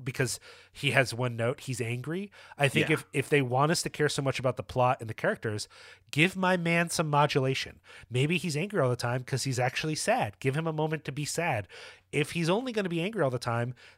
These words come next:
Speaker 1: then make him funnier, man. There's just not, it, Steve Buscemi angry can be really fucking hilarious. Some of the
Speaker 2: Yeah.
Speaker 1: funniest moments he's ever had in movies is him being angry.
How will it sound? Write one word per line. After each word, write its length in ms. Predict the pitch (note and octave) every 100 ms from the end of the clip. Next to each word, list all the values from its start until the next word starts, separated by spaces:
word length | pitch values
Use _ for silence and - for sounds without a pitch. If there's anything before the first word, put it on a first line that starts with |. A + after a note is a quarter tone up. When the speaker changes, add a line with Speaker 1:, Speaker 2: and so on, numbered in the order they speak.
| -
Speaker 1:
then 300 | C#3+ D#3 D3+
make 280 | D3+ F3+ F#3
him 40 | D#3+
funnier, 600 | - F#3+ G#3 F3+ A2 -
man. 480 | A#2+ C3 C3+ D#3 F3 - -
There's 180 | D#3+ C#3+
just 200 | G3 -
not, 300 | F3 F3 - -
it, 240 | C#4+ -
Steve 260 | - - A#3+
Buscemi 380 | A#3+ - G3+ F3+
angry 420 | D#3 E3 A3 B3+ - - -
can 140 | G3
be 80 | G3
really 240 | F3 G3
fucking 400 | A#3 - G3 F#3
hilarious. 560 | C3 D3 F#3 C#4 G#2+ -
Some 120 | G3+
of 40 | A#3
the 120 | G#3
Speaker 2:
Yeah. 40 | F#3
Speaker 1:
funniest 440 | F#3 G#3 - -
moments 320 | D3+ F3+ F3
he's 120 | E3
ever 140 | D3+ D3
had 240 | - C4
in 80 | C4+
movies 280 | C#3+ B2 A#2
is 100 | A#2+
him 120 | C#3
being 180 | C3 B2
angry. 380 | D3 G#3 C3 C3+